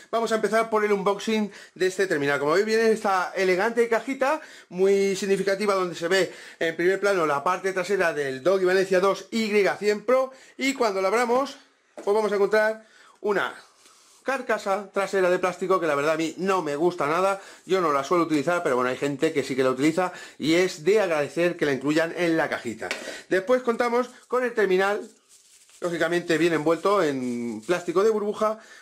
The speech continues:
para que podamos disfrutar de él sin ningún problema, no se haya malogrado en el transporte. Y después aquí tendríamos la batería, que yo ya la tengo montada. Tenemos una toallita limpiadora,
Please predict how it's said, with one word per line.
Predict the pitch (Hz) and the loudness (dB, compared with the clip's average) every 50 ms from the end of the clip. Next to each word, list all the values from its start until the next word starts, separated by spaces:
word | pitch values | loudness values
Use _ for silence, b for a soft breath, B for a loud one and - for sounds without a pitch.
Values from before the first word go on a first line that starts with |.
| B B | B B
para | 180 165 185 190 | -4 -4 -4 -2
que | 180 180 | -4 -4
podamos | - 156 156 160 165 170 165 156 | -2 0 0 0 0 0 -2 -2
disfrutar | 160 151 - 151 139 156 151 151 147 139 | -4 -4 -4 -2 0 2 0 0 0 -2
de | 151 147 180 190 | -2 0 0 0
él | 190 196 - | 0 -2 -6
sin | - - 190 170 | -6 -6 -4 -4
ningún | 160 160 165 160 | -2 -2 -2 0
problema, | 156 156 160 180 202 214 208 | 0 2 2 2 0 0 0
no | 185 175 | -2 -4
se | - 160 | -2 0
haya | 160 160 151 143 135 B B B B B B | 0 2 2 0 -2 B B B B B B
malogrado | B 190 202 208 196 185 175 180 185 185 175 | B -2 0 0 2 2 0 2 2 0 0
en | 165 180 | 0 0
el | 190 185 | 0 0
transporte. | 175 160 147 - - 180 180 180 208 208 208 208 B B B B B B | 0 -2 -2 0 -2 -2 0 2 0 0 -2 -4 B B B B B B
Y | - - 262 262 - - - | -4 -2 -2 -2 -2 -6 -14
después | - 220 233 254 247 - 226 220 220 220 220 - - _ _ | -2 0 0 0 2 0 0 0 0 -2 -4 -10 -18 _ _
aquí | - 185 170 202 | -6 -4 -4 -2
tendríamos | 170 180 175 175 165 160 | -4 0 0 0 2 2
la | 160 175 | 2 2
batería, | 190 190 190 196 220 220 214 | 2 0 0 0 0 0 2
que | 202 190 | 2 2
yo | 165 165 | 2 2
ya | 165 147 | 0 0
la | 151 147 | 0 -2
tengo | 170 170 180 | -2 0 0
montada. | 190 190 - 226 233 226 233 254 220 - B B B B B B B B B B B B - - - - - | 0 0 2 2 2 2 0 -2 -4 -8 B B B B B B B B B B B B -20 -20 -20 -6 -4
Tenemos | 208 208 214 202 180 165 - | -2 -2 0 0 -2 -2 -2
una | 214 214 214 196 | 0 -2 0 2
toallita | 202 202 196 190 202 202 - 180 160 | 2 2 2 2 -2 -2 -2 -2 0
limpiadora, | 190 247 269 240 254 247 240 240 233 233 240 254 277 254 226 | 0 -2 -4 0 0 2 2 4 2 2 2 0 0 -2 -4